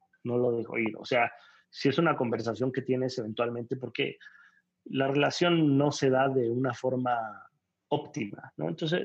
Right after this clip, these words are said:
eventualmente te va a decir, "Oye, quiero que vengas a mi casa a echar una cubita con mi papá". ¿Y qué le vas a decir? Pues, "No,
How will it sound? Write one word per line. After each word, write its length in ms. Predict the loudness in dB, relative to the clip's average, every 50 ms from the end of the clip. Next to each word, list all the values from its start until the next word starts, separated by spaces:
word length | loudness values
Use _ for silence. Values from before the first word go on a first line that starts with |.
| -2 -2
eventualmente 560 | -2 0 0 2 2 2 2 2 2 0 -2
te 100 | -2 0
va 80 | 0 0
a 20 |
decir, 200 | 0 2 2 2 4
"Oye, 300 | 4 2 2 0 0 0
quiero 220 | -2 -2 -2 -2
que 100 | -2 -2
vengas 320 | -2 0 0 0 0 0 0
a 60 | -2
mi 140 | -2 -2 -2
casa 800 | 2 2 2 2 2 -2 -4 -4 -4 -2 0 0 0 0 0 -2
a 80 | -2 -6
echar 380 | -6 -6 -2 0 0 0 0
una 180 | -2 -6 -6 -4
cubita 320 | -4 -4 -4 -2 -2 -2
con 140 | -2 -2 -4
mi 100 | -4 -6
papá". 420 | -6 -6 -2 0 0 0 0 -4 _ _ _ -16
¿Y 120 | -8 -2
qué 100 | 0 2
le 100 | 4 4
vas 180 | 4 4 4 2
a 40 | 2
decir? 320 | 2 2 0 0 0 -2 -10
Pues, 140 | -12 -12 -12 -12 _ _
"No, 560 | -10 -8 -4 -2 0 0 0 0 -2 -4 -8